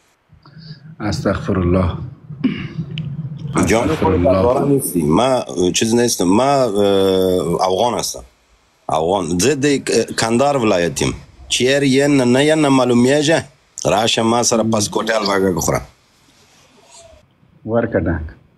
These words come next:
Speaker 1: دوستا، و علیکم السلام. خوش آمدین. خانه تان آباد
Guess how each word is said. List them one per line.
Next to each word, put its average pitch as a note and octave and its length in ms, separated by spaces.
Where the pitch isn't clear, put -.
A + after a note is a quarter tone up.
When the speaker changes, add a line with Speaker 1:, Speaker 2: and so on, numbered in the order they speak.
Speaker 1:
دوستا، D3 360
و F#3+ 100
علیکم F#3+ 300
السلام. D#3+ 480
خوش - 260
آمدین. C3+ 480
خانه A#2 360
تان C3 180
آباد A#2+ 340